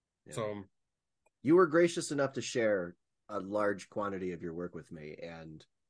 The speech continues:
Speaker 1: I think that what you shared is embodiment of what you've said.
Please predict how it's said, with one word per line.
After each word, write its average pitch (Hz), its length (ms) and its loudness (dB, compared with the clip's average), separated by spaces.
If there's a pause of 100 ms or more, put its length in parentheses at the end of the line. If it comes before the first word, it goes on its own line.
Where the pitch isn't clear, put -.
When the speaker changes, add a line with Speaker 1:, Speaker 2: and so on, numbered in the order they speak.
(120)
Speaker 1:
I 101 240 -2 (180)
think 104 260 -4
that 95 160 -4 (560)
what 101 480 -4
you 98 140 -4
shared 87 380 -6
is 85 100 -12
embodiment 80 800 -12
of - 80 -20
what 80 180 -14
you've 76 160 -18
said. - 280 -14